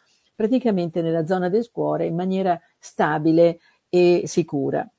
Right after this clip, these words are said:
E lui trascrisse fedelmente quello che quella sera solitaria, lui era da solo, la famiglia non aveva seguito, lui ebbe anche difficoltà coniugali, incomprensioni con la moglie e così via, trascrisse quello che la voce gli diceva. E le prime parole furono:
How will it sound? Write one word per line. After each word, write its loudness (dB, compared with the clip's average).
E -2
lui 4
trascrisse 0
fedelmente 0
quello -2
che -6
quella -4
sera 0
solitaria, -4
lui 0
era 0
da -2
solo, 2
la -4
famiglia -4
non -6
aveva -2
seguito, -2
lui -2
ebbe -2
anche -8
difficoltà -8
coniugali, -4
incomprensioni -8
con -8
la -6
moglie -4
e -12
così -8
via, 0
trascrisse 2
quello 6
che 0
la 2
voce 0
gli -2
diceva. -6
E -2
le -4
prime -4
parole 2
furono: -2